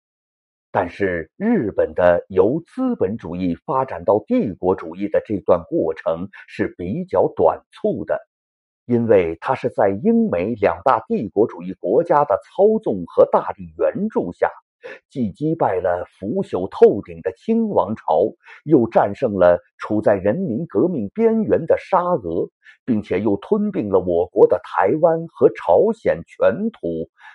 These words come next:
更借着清政府的庞大赔款以及对我国的物资掠夺等，越发有了对我国大陆进行扩大侵略的可能性。像是那臭名千载的《二十一条》，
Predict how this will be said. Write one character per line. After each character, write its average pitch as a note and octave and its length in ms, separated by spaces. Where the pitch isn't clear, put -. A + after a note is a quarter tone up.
更 D#3 300
借 G#2+ 240
着 F#2 200
清 E3+ 300
政 C3+ 180
府 F2+ 220
的 G2 180
庞 F#2 320
大 - 200
赔 G3 360
款 E2 440
以 A2 200
及 B2 380
对 C#3 160
我 F#2+ 300
国 C#3+ 200
的 F3 100
物 D3 320
资 G#3 260
掠 G#2 420
夺 D3+ 220
等， E2+ 320
越 E3 320
发 A2+ 240
有 F2 260
了 F#2 220
对 C3 160
我 F2+ 220
国 A#2+ 220
大 - 280
陆 G#2+ 340
进 G2+ 200
行 D3 260
扩 E3+ 400
大 F#2+ 140
侵 D3+ 340
略 A2+ 200
的 - 180
可 D#2+ 360
能 E2+ 220
性。 D3+ 260
像 A2 320
是 - 140
那 F2+ 320
臭 A2+ 440
名 F2 200
千 A3 400
载 D#2 300
的 F#2 320
《二 G#2+ 260
十 - 220
一 G3+ 180
条》， - 460